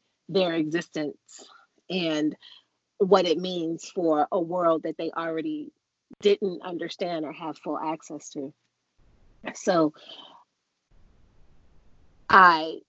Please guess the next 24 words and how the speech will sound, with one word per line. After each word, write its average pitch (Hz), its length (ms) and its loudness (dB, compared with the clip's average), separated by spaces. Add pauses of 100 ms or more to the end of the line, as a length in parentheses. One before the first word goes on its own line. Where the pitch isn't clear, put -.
(200)
was 180 260 -14
asking 185 680 -8
at 180 160 -10
age 175 280 -8
six - 500 -6 (420)
about 180 340 2
this 170 200 -8 (240)
disease 190 560 -2 (800)
because 202 300 -4
I 185 80 -2
needed 202 380 0
to - 160 -12
understand 175 640 -10
it. 170 180 -10
I 170 100 -10
knew 185 260 0
I 185 100 0
needed 165 300 -10
to - 140 -12
understand 180 500 -8
it - 120 -10
because 170 240 -12
I 160 80 -6
knew 180 460 -6